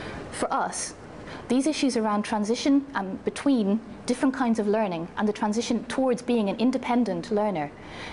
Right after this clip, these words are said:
is incredibly salient, incredibly significant to the mainstream academic mission. But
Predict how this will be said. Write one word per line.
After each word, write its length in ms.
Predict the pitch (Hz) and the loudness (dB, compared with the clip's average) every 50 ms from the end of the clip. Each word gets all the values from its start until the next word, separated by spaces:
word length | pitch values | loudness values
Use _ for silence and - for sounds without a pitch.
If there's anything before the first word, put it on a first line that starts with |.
| - - - - | -12 -14 -6 -2
is 160 | - 240 226 - | -2 0 0 0
incredibly 500 | - 202 190 - - 294 311 269 269 254 | -2 -2 -2 -2 -2 -2 0 0 0 0
salient, 560 | - - 254 247 226 180 165 160 165 - - - - - - - - | 0 0 0 0 0 0 -2 -4 -4 -6 -10 -16 -16 -18 -8 -6 -4
incredibly 360 | 202 - 285 294 294 269 254 | -2 0 0 0 2 0 0
significant 720 | - - 247 - 226 233 - - 226 - 160 156 - - - - - - - - | 0 0 0 2 2 2 0 0 -2 -2 -4 -4 -4 -8 -10 -14 -14 -14 -12 -4
to 120 | - 262 247 | 0 2 2
the 80 | 247 | 4
mainstream 400 | 233 214 214 214 - - 208 202 | 4 4 2 0 0 0 0 0
academic 400 | 196 - 220 208 202 202 190 - | 0 0 0 0 0 0 0 -2
mission. 260 | 208 - - - 160 - - - - - - - - - - - - - - - - - - - | -2 -2 -2 -4 -6 -6 -8 -14 -16 -16 -16 -16 -14 -12 -12 -10 -10 -10 -10 -10 -10 -10 -6 -2
But 180 | - 220 226 | -2 -2 -2